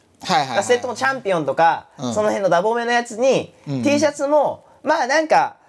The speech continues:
Speaker 1: こう私服でちょこっと着なくなったやつ系でいいやと思って、その時俺高校生の時ステューシーめっちゃ好きだったんで、
Speaker 2: うんうん。
Speaker 1: ステューシーのTシャツを着てたんです。
Speaker 2: はいはいはい。
Speaker 1: だから、自分は割と、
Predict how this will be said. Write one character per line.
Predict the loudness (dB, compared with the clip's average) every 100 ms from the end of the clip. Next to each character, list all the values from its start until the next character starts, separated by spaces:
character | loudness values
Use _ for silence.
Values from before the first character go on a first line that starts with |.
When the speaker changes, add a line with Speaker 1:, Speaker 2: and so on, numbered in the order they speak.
| _
Speaker 1:
こ | 0
う | 0
私 | -2
服 | -6 0
で | 0
ち | 0
ょ |
こ | -2
っ | -4
と | -4
着 | -2
な | -2
く | 0
な | -2
っ | 0
た | 0
や | 0
つ | -2
系 | -2 0
で | -2
い | -2 0
い |
や | 0
と | 0
思 | -6
っ | -6
て、 | -4
そ | -2
の | -2
時 | 0
俺 | 0 0
高 | -2 0
校 | 0
生 | 0
の |
時 | -6 -8
ス |
テ | -4
ュ | -2
ー |
シ | -2
ー |
め | -4
っ | -4
ち |
ゃ | -4
好 |
き | -4
だ | -4
っ |
た | -4
ん | -2
で、 |
Speaker 2:
う | -2
ん | -2 -4 -6
う |
ん。 | -4
Speaker 1:
ス |
テ | -2
ュ |
ー |
シ | 0 0
ー |
の | -2
T | -2 -2
シ |
ャ | -2
ツ | -2
を | -6
着 | -4
て |
た | -6 -8
ん | -14
で | -6
す。 |
Speaker 2:
は | -4
い | -2
は | -2
い |
は | -6 -10
い。 | -14 -20 _ _ _ _ _ _ _ _ _ _ _ _ -20 -4
Speaker 1:
だ | 2
か | 2
ら、 | 2 -2 _ -16
自 | -4 0
分 | 2
は | 2 0 -2 0
割 | 0 0
と、 | 0 0